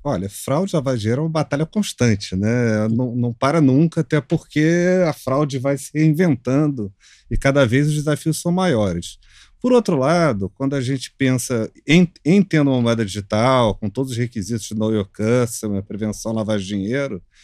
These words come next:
isso é muito melhor de como, onde estamos agora, né? Que muitos, muitos recursos hoje, as criptomoedas são usadas para esses fins, né?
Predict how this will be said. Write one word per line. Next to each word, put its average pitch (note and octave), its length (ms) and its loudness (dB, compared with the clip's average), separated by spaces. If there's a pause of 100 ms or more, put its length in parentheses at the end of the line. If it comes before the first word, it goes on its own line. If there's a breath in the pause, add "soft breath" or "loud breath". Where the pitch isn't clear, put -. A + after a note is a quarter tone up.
(240 soft breath)
isso A#2+ 160 -4
é G3 60 6
muito B2+ 260 2
melhor C3 240 2
de C3 80 -10
como, D3 180 -4 (200)
onde C3 140 -2
estamos C#3 260 -2
agora, A#2+ 440 0
né? G2+ 280 -2
Que - 120 -6
muitos, A#2 540 0
muitos B2 260 -2
recursos D3 540 -8
hoje, C#3 500 -2 (480 soft breath)
as A2+ 160 -4
criptomoedas A#2 720 -2
são D#3+ 160 -2
usadas A#2 680 -2
para A#2+ 200 -2
esses A#2+ 200 -6
fins, G2 360 0
né? G#2 260 -2